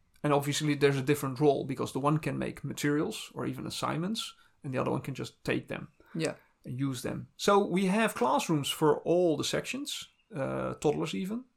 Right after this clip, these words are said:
Speaker 1: uh, children's house, lower elementary, upper elementary. And I have also created the classroom for Digi lower elementary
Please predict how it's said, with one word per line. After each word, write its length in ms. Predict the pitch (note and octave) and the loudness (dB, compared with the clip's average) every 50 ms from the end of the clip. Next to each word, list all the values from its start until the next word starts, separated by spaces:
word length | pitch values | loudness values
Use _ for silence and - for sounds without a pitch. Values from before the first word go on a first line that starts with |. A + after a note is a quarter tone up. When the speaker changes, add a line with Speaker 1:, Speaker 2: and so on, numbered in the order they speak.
| _ _ _ A3+ | _ _ _ -12
Speaker 1:
uh, 220 | D#3 C#3 - C3 | -8 -8 -6 -8
children's 360 | B2+ - - F#3 F#3+ F#3+ E3 - | -6 -4 -4 -2 -2 -2 -2 -2
house, 640 | F3 E3+ E3 E3+ E3+ E3 D#3+ D#3+ - - - - - | 0 0 0 0 0 -2 -4 -6 -8 -10 -10 -10 -4
lower 200 | D#3 D3+ D#3+ D#3+ | -2 0 2 2
elementary, 400 | D3+ D3+ D3 D3 D3 - - - | 2 2 0 -2 -4 -4 -4 -4
upper 160 | F#3+ G3 - | -2 -2 0
elementary. 520 | A3+ G#3+ A3 G#3+ A3+ A3+ G#3+ - C4+ D4+ - _ - - - - - - _ _ _ _ | 0 0 0 0 0 -2 -2 -2 -6 -6 -8 _ -20 -20 -20 -20 -20 -20 _ _ _ _
And 340 | - D3+ D#3 D#3 D#3 D#3 D#3 | 2 2 4 4 4 4 4
I 140 | - D3+ D#3+ | 4 6 6
have 120 | D#3 D#3 | 6 4
also 220 | F3+ F#3+ G3 - A3 | 2 0 0 0 -2
created 360 | - - G#3+ G3 F#3 F3+ F3+ | -2 0 0 0 0 0 -2
the 80 | - E3 | -4 -2
classroom 500 | - F3 E3+ E3 D#3+ - - D#3+ D3+ C#3+ | 2 2 2 2 2 0 0 0 0 0
for 180 | - C#3+ C#3 | 0 -4 -4
Digi 460 | C3 B2+ B2+ D3 D#3+ D#3+ F#3 A#3 A#3 | -4 0 0 2 2 2 2 2 2
lower 260 | A3 G#3 G3+ G3+ G3 F#3+ | 2 0 0 0 -2 -4
elementary 600 | F#3 F#3 F#3 G3 F#3+ F3+ - G#3 G#3 G#3 A3+ | -4 -4 -4 -4 -6 -6 -6 -6 -6 -6 -10